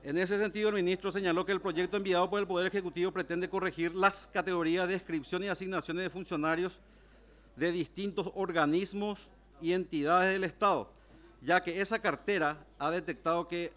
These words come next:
al momento de la migración de la nómina del personal realizado por los responsables de cada institución, existió incrementos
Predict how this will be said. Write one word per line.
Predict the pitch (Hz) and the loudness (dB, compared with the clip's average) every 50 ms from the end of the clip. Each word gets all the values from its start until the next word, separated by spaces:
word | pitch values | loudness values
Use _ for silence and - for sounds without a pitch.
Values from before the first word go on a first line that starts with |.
| - | -4
al | - 147 170 | 0 0 2
momento | 170 156 147 156 185 220 226 220 - 214 208 | 2 2 2 2 2 2 0 -2 -2 -2 -2
de | 208 208 | -2 -2
la | 202 196 196 175 | -2 -2 -4 -4
migración | - 160 170 185 175 175 165 131 - - - 185 196 202 196 | -4 -4 -2 -2 0 0 0 -2 -2 -2 -4 -2 -2 -2 -2
de | 185 185 | -4 -2
la | 170 143 | -2 -2
nómina | 135 147 165 180 185 180 180 175 | -2 -2 -2 -2 -2 -2 -2 -4
del | 175 180 160 | -4 -4 -6
personal | - 185 165 - - 127 127 143 156 175 175 - - - - - - - - - - - - - | -6 -8 -8 -6 -6 -6 -4 -2 -2 -4 -4 -8 -16 -20 -20 -20 -20 -20 -20 -20 -20 -18 -8 -2
realizado | 139 160 175 180 170 156 - - 175 175 180 175 160 135 113 - | 0 2 2 2 2 -2 -2 0 2 2 4 4 2 0 -4 -6
por | - 147 147 | -6 -6 -4
los | 147 123 147 | -4 -4 -4
responsables | 156 156 - 143 131 123 120 160 165 170 165 170 | -6 -6 -6 -6 -8 -4 -2 -2 -2 -2 -2 -4
de | 151 131 | -6 -6
cada | - 143 156 151 | -4 -4 -4 -4
institución, | 135 - - 139 131 123 - - 117 107 98 107 - - - - - - - - - - - | -6 -8 -12 -12 -12 -12 -12 -10 -8 -8 -8 -10 -12 -18 -20 -20 -20 -20 -20 -20 -20 -10 -6
existió | 170 175 175 - - 190 165 - - - 180 185 214 220 226 - - - - - - - - - - - - - - - | -4 -4 -4 -4 -6 -8 -8 -8 -6 -2 0 2 2 0 -2 -6 -18 -20 -20 -20 -20 -20 -20 -20 -20 -20 -20 -20 -10 -4
incrementos | 185 220 247 254 247 247 220 208 196 214 226 220 202 151 - 110 - - - | -2 -2 0 0 0 0 0 2 2 2 0 0 0 -2 -6 -10 -12 -12 -18